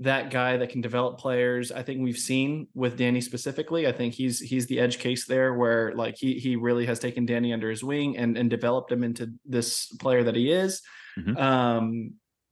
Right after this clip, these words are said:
Speaker 2: Yeah,
Speaker 1: and I, I
Speaker 2: deciding
Speaker 1: think
Speaker 2: him to be a six, right? There was, I think he was a cam,
Speaker 1: Right.
Speaker 2: more of an eight
Speaker 1: Yeah.
Speaker 2: before.
Speaker 1: Exactly, exactly.
Speaker 2: Yeah.
Speaker 1: And so I think for, from there, it's like, it would be just the natural progression of a, a professional player,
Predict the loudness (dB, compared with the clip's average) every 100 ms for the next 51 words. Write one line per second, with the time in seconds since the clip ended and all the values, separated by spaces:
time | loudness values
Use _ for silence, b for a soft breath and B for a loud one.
0 | _ _ _ 2 4 4 4 4 4 4
1 | 4 4 2 2 0 0 -2 0 0 0
2 | -2 -2 -2 -2 0 -2 -4 -8 -12 -12
3 | -8 -4 -4 -4 -4 0 2 2 0 0
4 | -2 0 -2 0 0 0 0 0 -2 -6
5 | _ _ _ -4 -2 2 2 2 0 -2
6 | 0 0 2 0 0 0 2 2 2 0
7 | -4 -4 -6 0 2 4 4 2 2 0
8 | -4 -4 -4 -2 -2 -4 -2 0 0 -2
9 | -2 0 0 0 -4 -2 -2 0 -2 -4
10 | -4 -6 -2 -2 -2 -4 -2 -2 -2 -2
11 | 2 2 2 0